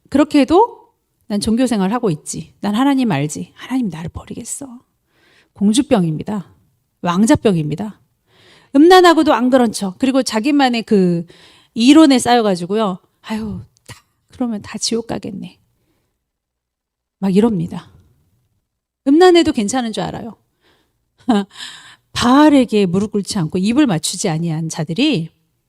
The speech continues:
칠천 명이나 있습니다. 그런데 "나 하나밖에 없습니다." 이러고 있어요. 완전히 공주병, 완전히 왕자병, 자기만 잘하는 줄로 알고 있습니다.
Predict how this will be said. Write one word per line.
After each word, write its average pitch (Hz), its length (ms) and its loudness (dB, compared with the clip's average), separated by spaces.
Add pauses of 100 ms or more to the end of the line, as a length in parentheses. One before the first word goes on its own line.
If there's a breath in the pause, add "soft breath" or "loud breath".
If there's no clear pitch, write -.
(160)
칠천 359 480 0
명이나 233 220 0
있습니다. 180 720 -12 (100)
그런데 226 400 0 (220 loud breath)
"나 330 420 10
하나밖에 403 400 8
없습니다." 254 440 2
이러고 214 260 0
있어요. 170 500 -8 (880)
완전히 494 760 4
공주병, 233 640 6 (540)
완전히 403 760 6
왕자병, 190 540 2
자기만 427 500 8
잘하는 269 340 6
줄로 226 220 2
알고 175 240 -2
있습니다. - 540 -12